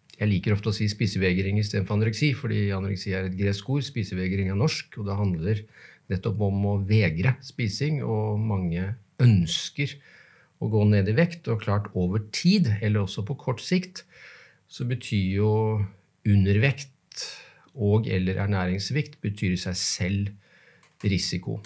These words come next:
Og for å være litt dramatisk, så vet vi jo at spisevegring er, eh, psykiatriens mest dødelige lidelse.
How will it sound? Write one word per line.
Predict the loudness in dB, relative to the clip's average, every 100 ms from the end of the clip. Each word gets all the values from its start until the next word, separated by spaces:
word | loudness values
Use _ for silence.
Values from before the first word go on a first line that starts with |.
| -16 _ -10
Og | -2 0 2 0 -2 -4
for | -2
å | 2
være | 4 2
litt | 0 -2 -4
dramatisk, | 0 0 0 -2 -6
så | -4 -2 0 0 0
vet | 0 2 0 -2
vi | -4
jo | -2 -2
at | -2 -4 _
spisevegring | -4 -2 0 0 0 2 2 0 0
er, | -2 -2 -2 -2 0
eh, | 0 -4
psykiatriens | -6 -4 -2 -2 0 0 0
mest | -2 -2 -6
dødelige | -8 2 4 6 4 2 0
lidelse. | -2 -4 -4 -4 -4